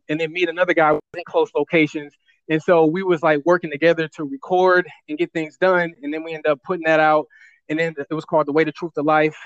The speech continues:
And it ended up being, like, you know, a very blessed project, um, you know, with a focus on Jesus Christ, getting the word out. And then later on, um, a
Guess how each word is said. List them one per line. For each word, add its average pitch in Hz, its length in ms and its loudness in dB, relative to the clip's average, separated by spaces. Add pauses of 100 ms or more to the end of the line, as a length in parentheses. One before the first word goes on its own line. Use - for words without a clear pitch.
(160)
And 139 120 -10
it 143 160 -8
ended 147 200 -6
up 135 100 -8
being, 147 260 -6
like, 139 220 -2
you - 60 -10
know, 151 100 0
a 139 60 -2
very 170 180 0
blessed 160 300 -2
project, 156 520 0 (220)
um, 135 200 -6
you 147 60 -20
know, 147 80 -6
with 139 120 -6
a 127 40 -12
focus - 300 -4
on 143 160 -6
Jesus 139 240 -14
Christ, 160 400 -2 (400)
getting 160 160 0
the 147 80 -4
word 165 240 4
out. 160 240 2 (380)
And 151 180 -10
then 190 300 -8 (880)
later 180 260 4
on, 185 460 4 (240)
um, 156 280 2
a 147 40 -12